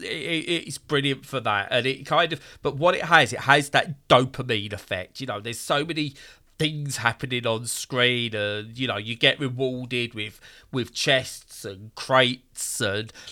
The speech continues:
lights and noises and bells and whistles and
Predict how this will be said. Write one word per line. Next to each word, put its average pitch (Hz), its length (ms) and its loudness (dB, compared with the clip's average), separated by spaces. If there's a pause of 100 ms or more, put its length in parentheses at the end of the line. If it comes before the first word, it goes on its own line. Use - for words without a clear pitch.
lights 127 1000 4
and 113 280 -8
noises 127 800 -2
and 104 240 -10
bells 131 560 6
and 107 340 -8
whistles 131 840 -2
and 107 360 -12